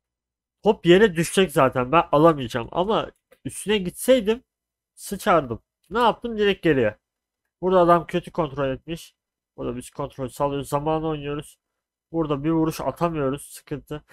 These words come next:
Bak burada yere düşeceğini bekliyorum. Düşmüyor. Burada bir küfür ediyorum ben hatta. Ee, sessiz bir şekilde tabii ki. Yani video dışı olduğu için.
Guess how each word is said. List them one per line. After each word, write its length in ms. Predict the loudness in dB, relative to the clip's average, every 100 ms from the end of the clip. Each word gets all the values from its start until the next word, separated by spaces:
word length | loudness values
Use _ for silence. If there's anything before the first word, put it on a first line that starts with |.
| -20 _ -2
Bak 200 | 0 2
burada 200 | 6 8
yere 360 | 8 8 6
düşeceğini 440 | 2 -2 0 2 2
bekliyorum. 420 | 0 0 -2 0
Düşmüyor. 360 | -6 -6 -8 -6
Burada 240 | -6 -8
bir 60 | -10
küfür 320 | -16 -12 -6
ediyorum 440 | -6 -4 -4 -4
ben 80 | -6
hatta. 440 | -6 -6 -6 -8 _ _ _ _ -14
Ee, 280 | -10 -8 -10
sessiz 500 | -8 -10 -8 -12 -12
bir 80 | -12
şekilde 400 | -12 -8 -8 -6
tabii 280 | -8 -8 -8
ki. 200 | -10 -12 _ _ _ _ -14
Yani 200 | -12 -12 -14
video 320 | -14 -8 -8 -8
dışı 240 | -10 -8
olduğu 240 | -6 -8
için. 300 | -14 -14 -18